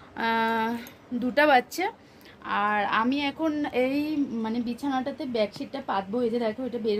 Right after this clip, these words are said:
করে নিয়েছি। আর এখনও আমার আজকে স্নান টান হয়নি, আমার রান্নাবান্না হয়েছে, তারপর বসে কিছু কাজ করেছিলাম, আহ, যেগুলো তোমাদের সাথে আর শেয়ার হয়নি। ত্রিশুর স্নান হয়ে গেছে, কিন্তু ছেলে এখন ঘুরঘুর করছে দেখো, এখনও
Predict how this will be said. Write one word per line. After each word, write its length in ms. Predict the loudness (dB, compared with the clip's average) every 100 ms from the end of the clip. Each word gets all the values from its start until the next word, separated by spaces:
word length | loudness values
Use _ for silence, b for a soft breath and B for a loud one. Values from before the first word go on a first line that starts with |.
| 0
করে 140 | 0 2
নিয়েছি। 320 | 0 -4 -6 -10 B B B B
আর 80 | 0 2
এখনও 240 | 2 2 4 4
আমার 140 | 2 0
আজকে 160 | -2 -6
স্নান 220 | 0 2 2
টান 160 | 4 4 4
হয়নি, 340 | 4 2 0 -2 B B B -4
আমার 180 | 0 2
রান্নাবান্না 440 | 0 0 0 2 2
হয়েছে, 300 | 2 0 -2 -4 0
তারপর 260 | 0 0 -2 -2
বসে 200 | -2 -4 -8
কিছু 140 | -10 -4 -2
কাজ 140 | -2 -4 0
করেছিলাম, 480 | 0 0 -2 0 -2
আহ, 560 | -6 -20 -20 -12 -8 -4
যেগুলো 240 | -2 -2 -2
তোমাদের 280 | -2 0 0 -2 -4
সাথে 180 | -4 -2 -4
আর 60 | -2
শেয়ার 240 | 0 2 4 2
হয়নি। 280 | 2 0 -2 -4 -8 -8
ত্রিশুর 320 | -6 -6 -4 -6
স্নান 240 | 0 4 4 2
হয়ে 120 | 2
গেছে, 140 | 0 -2 -4
কিন্তু 160 | -4 -2
ছেলে 200 | 0 2 2
এখন 120 | 0 -2
ঘুরঘুর 300 | -2 -2 -4 -2
করছে 240 | -4 -4 -4
দেখো, 220 | -4 -4 -10 B B B B -6
এখনও 220 | -2 -4